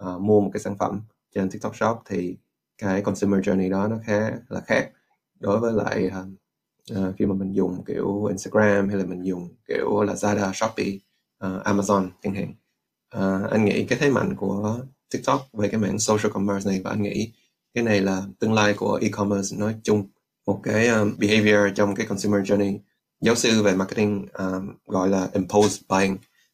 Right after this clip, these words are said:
Uh, tức có nghĩa là mua, um, dựa vào cái, um, sở thích của mình ngay vào cái thời điểm đó đi. Uh, mọi người nghĩ, um, cái behavior đó nó khá là, nó chiếm khá là một phần khá là nhỏ trong cái, um, consumer buying journey, nhưng mà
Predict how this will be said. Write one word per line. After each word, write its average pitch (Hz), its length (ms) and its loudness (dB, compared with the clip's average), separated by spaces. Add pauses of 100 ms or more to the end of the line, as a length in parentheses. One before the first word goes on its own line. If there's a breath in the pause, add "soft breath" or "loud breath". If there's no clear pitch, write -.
(280)
Uh, 98 160 -6
tức 113 100 -6
có 120 80 0
nghĩa 104 240 -2
là 104 320 0 (160)
mua, 101 600 4 (500 soft breath)
um, 95 240 -4
dựa 98 180 4
vào 98 260 -2
cái, 101 240 2
um, 98 320 2 (260)
sở 98 140 2
thích - 200 0
của 113 100 2
mình 92 240 4
ngay 104 280 6
vào 98 160 0
cái 110 120 -4
thời 98 140 0
điểm 95 140 0
đó 110 160 0
đi. 120 80 0 (560)
Uh, 98 220 0
mọi 98 140 2
người 98 160 2
nghĩ, 95 400 0
um, 104 360 0 (360)
cái 117 100 2
behavior 101 460 6
đó 104 160 4
nó 123 160 4
khá 113 180 2
là, 117 140 0
nó 117 140 -4
chiếm 123 220 0
khá 123 120 0
là 123 60 2
một 95 140 -2
phần 98 120 -6
khá 110 120 0
là 127 60 4
nhỏ 98 400 -2
trong 101 220 0
cái, 98 300 0
um, 98 300 -4
consumer 98 560 2 (420)
buying 98 220 2
journey, 98 300 2
nhưng 101 140 0
mà 101 80 0